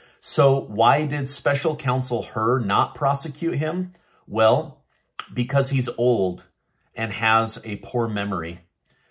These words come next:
Don't believe me? It's all in the report. He stated at trial, "Mister Biden would likely present himself to a jury, as he did during our interview of him,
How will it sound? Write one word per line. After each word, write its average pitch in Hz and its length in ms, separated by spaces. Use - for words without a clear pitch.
Don't 120 200
believe 123 320
me? 147 300
It's 117 160
all 117 320
in 123 80
the 120 80
report. 98 640
He 123 140
stated 120 540
at 117 200
trial, 120 720
"Mister 135 340
Biden 117 600
would 107 300
likely 123 440
present 123 420
himself 107 500
to 104 180
a 104 60
jury, 92 500
as 101 240
he 110 100
did 107 360
during 107 280
our 101 160
interview 117 480
of 85 160
him, 90 380